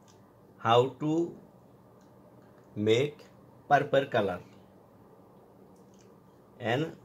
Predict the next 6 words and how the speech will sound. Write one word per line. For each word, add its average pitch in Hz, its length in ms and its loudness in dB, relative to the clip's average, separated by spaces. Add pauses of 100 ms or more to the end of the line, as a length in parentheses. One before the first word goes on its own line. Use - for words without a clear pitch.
(200)
black 117 320 4 (120)
color। 92 280 0 (1600)
So, 113 120 -2 (1120)
black 117 280 2
কালারটা 147 340 2 (100)
আমি 127 180 0